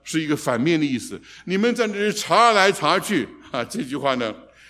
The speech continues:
以前我们在查经班的时候很喜欢用。事实上，有一本书就叫做《Search the Scripture》，查考圣经，教你怎么查考圣经。没有想到耶稣在这里所说的话，你有一点反面的意思。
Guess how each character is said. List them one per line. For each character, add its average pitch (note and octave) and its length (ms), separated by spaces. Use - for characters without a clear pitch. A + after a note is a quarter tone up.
以 A#2 100
前 C3+ 180
我 B2+ 60
们 C3 80
在 C3+ 100
查 D3+ 160
经 C#3 160
班 C#3+ 160
的 C#3+ 60
时 B2+ 140
候 A2+ 360
很 C#3+ 180
喜 B2 160
欢 C3+ 160
用。 C#3 140
事 - 180
实 D3 40
上， D3+ 140
有 C3 160
一 E3 80
本 A#2+ 200
书 D3+ 240
就 C#3+ 140
叫 B2 160
做 A2+ 140
《Search D3+ 460
the C3 100
Scripture》， - 560
查 A#2+ 180
考 A#2 200
圣 A#2 120
经， B2 140
教 C3+ 160
你 C3 140
怎 A2+ 120
么 A2+ 60
查 A2+ 160
考 G2 160
圣 G2 180
经。 F#2 160
没 F3+ 160
有 F#3+ 100
想 B2+ 220
到 C3+ 100
耶 E3 160
稣 D3+ 140
在 D3+ 120
这 C3+ 120
里 B2 100
所 A2 180
说 C3 140
的 C3+ 80
话， B2+ 80
你 A2 120
有 A#2+ 100
一 - 20
点 C3 160
反 F#2 240
面 A#2 220
的 G2+ 40
意 F#2 140
思。 - 240